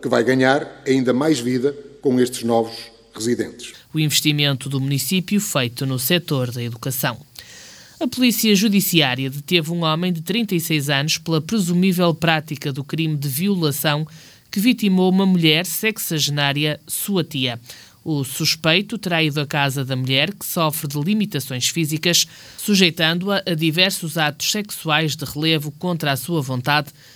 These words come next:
Speaker 2: tendo posteriormente tentado persuadi-la a não contar a ninguém o que se tinha passado. A vítima, bastante debilitada, acabou por contar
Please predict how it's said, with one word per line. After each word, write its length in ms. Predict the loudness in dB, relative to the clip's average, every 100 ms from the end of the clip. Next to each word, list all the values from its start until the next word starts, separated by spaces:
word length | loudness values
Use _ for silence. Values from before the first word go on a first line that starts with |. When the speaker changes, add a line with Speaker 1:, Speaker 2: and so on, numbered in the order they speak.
| _ _
Speaker 2:
tendo 320 | 0 0 0
posteriormente 920 | -2 -4 0 2 2 4 4 2 0
tentado 580 | -4 -2 -2 0 0 0
persuadi-la 760 | -6 -10 -2 0 2 2 2 2 -2 -16 _ -2
a 100 | 0
não 320 | 4 2 0
contar 480 | -4 -4 -2 0 0
a 60 |
ninguém 520 | -2 -2 0 0 0 -2
o 60 |
que 100 | -6
se 80 | -8
tinha 280 | -6 -4 -4
passado. 520 | -6 -2 -2 -2 -6 -6
A 60 | -2
vítima, 580 | 0 2 0 0 -2 -4 -8 -20 _ -2
bastante 600 | 0 2 2 0 -2 -8
debilitada, 760 | -6 -6 -2 0 0 0 -4
acabou 500 | -6 -4 -4 -2 -4
por 200 | -4 -8
contar 520 | -8 -8 -4 -2 -2